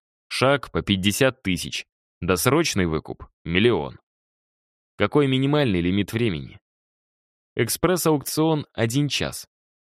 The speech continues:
«Годится. Держи карту». Пять минут напряженной тишины, в течение которых Элли подготавливала торговый лот и перепроверяла систему анонимности.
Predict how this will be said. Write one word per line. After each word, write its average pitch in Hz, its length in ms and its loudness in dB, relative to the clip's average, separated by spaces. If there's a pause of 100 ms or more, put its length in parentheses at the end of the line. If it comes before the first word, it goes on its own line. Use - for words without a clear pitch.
(300)
«Годится. 85 640 -4 (320)
Держи 104 420 0
карту». - 460 -4 (760)
Пять 175 300 0
минут 143 340 2
напряженной 123 600 0
тишины, 113 520 -4
в 67 100 -16
течение 82 460 -4
которых 92 460 -2
Элли 92 240 -2
подготавливала 78 880 -2
торговый 87 460 -4
лот 165 260 -2 (320)
и 135 80 -2
перепроверяла 170 800 0
систему 143 480 -2
анонимности. 143 800 -4